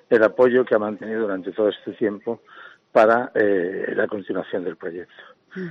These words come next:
Speaker 1: El proyecto es una absoluta maravilla, eh, es un proyecto que, eh, consistió y consiste, vamos, en una escuela, un centro de, mm, infantil,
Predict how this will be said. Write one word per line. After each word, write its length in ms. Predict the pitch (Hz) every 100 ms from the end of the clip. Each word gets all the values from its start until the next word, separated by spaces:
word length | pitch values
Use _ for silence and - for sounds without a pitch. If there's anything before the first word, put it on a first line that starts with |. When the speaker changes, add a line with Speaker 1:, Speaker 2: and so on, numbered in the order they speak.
| 170 - _ -
Speaker 1:
El 180 | 143
proyecto 480 | 117 135 151 131 165
es 140 | 151 147
una 220 | 120 110
absoluta 440 | - 120 120 113
maravilla, 640 | 110 104 120 151 156 175 - _ _ _ _ _ _
eh, 460 | 131 120 113 107 110
es 100 | 127
un 80 | 117
proyecto 460 | 123 123 - 139
que, 320 | - 113 113 123 -
eh, 400 | 127 101 95 90 87 _ - -
consistió 680 | - 113 - 104 - 156 143
y 60 | 101
consiste, 600 | 90 82 - 135 - 127
vamos, 360 | 127 131 160 - _ _ _ _
en 220 | 113 110 123
una 160 | 127
escuela, 580 | 110 - 147 135 156 165 _ _ _ _
un 140 | 113 -
centro 440 | 156 123 110 120 110
de, 80 | 101 -
mm, 180 | - 110 -
infantil, 640 | 113 110 101 151 165 -